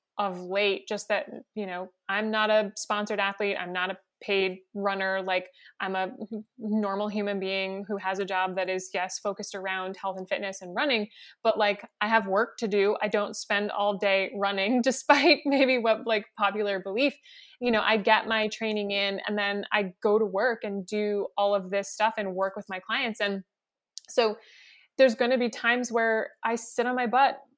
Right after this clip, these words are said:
a good portion of the day. And that's where a lot of this mobility stuff came into play for me and made a huge difference. And so part of this whole training process is, like, finding time to do the things. And,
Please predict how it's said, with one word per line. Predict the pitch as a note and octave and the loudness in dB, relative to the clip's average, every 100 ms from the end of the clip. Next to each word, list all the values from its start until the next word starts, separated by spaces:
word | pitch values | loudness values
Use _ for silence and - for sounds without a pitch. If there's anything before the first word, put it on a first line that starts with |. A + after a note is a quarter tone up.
| _ - - | _ -18 -6
a | A#3+ | 2
good | A3 A#3 | 6 6
portion | - B3 A#3+ A#3+ | 4 0 2 -2
of | A3 | -2
the | A3+ | 0
day. | A3 B3 B3+ A3+ | 4 4 4 0
And | G#3 G3+ | -2 -2
that's | G3 G#3 | -4 -4
where | A3+ G#3 | -4 -2
a | G3 | -2
lot | G3 F#3+ | -2 0
of | G3 | 0
this | G3 - | -4 -4
mobility | G3+ G3 G3 G#3 G#3 | -6 -2 0 0 -2
stuff | G#3 - G#3 - | -4 -2 -2 -2
came | - G3+ | -8 -6
into | G3 G3+ | -6 -10
play | - G3+ F#3+ - | -4 -4 -2 -6
for | F#3+ | -8
me | F#3 F#3+ G#3 A3+ | -6 -6 -6 -6
and | A#3 | -4
made | A3+ A3 | -4 -4
a | A#3 | -4
huge | A3+ A#3+ A3 | -6 -6 -4
difference. | - B3 C4+ C#4 C4+ | -4 -4 -4 -6 -4
And | G#3+ | -6
so | - A3 G3+ G3 - - _ | -2 0 0 -2 -14 -20 _
part | - A3+ A3+ | -2 2 2
of | A#3 G3 | 2 -2
this | G3+ G#3 | -4 -4
whole | - G#3 | -2 -4
training | G#3+ G3 G3 | -4 -6 -6
process | - A3+ B3 A3 G#3+ | -4 -4 -2 -4 -4
is, | G3 F#3+ | -4 -2
like, | F3+ - _ _ _ - | -4 -6 _ _ _ -2
finding | A3 G#3+ A3+ A3+ G#3 G#3 G3+ G3+ G#3 _ _ _ | 2 4 2 0 0 -2 -2 -4 -8 _ _ _
time | - - G#3+ G3+ G3+ G#3 G3+ | -16 -6 -2 0 2 0 -4
to | A3 | -4
do | G3 A3+ G#3+ | -2 0 0
the | G3 G3 | 0 -2
things. | C4 F4 D4 A3 A3 - | 0 0 0 0 -2 -6
And, | - G#3 G#3 G#3+ | -2 -2 0 -2